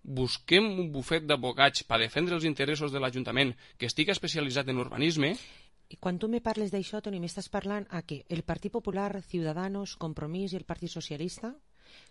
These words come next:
Speaker 2: tu convidaves a que totes aquestes forces polítiques que estan en este moment representades en l'Ajuntament s'assentaren per buscar una solució?
Speaker 1: Sí, això s'ha demanat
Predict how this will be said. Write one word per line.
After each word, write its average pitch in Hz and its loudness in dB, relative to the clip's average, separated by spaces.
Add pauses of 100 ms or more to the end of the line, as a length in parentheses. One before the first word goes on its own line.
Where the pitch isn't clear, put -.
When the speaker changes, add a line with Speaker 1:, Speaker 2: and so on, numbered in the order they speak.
Speaker 2:
tu 214 -2
convidaves 190 2
a 160 -6
que 143 -6
totes 180 -4
aquestes 160 -6
forces 156 -6
polítiques 147 -6
que - -8
estan 151 -6
en 147 -4
este 143 -6
moment 139 -6 (500)
representades 151 0
en 165 -2
l'Ajuntament 151 -4
s'assentaren 170 -2
per 180 -2
buscar 180 -4 (320)
una 202 2
solució? 147 -6 (300)
Speaker 1:
Sí, 127 8 (160)
això 123 4
s'ha 202 4
demanat 170 4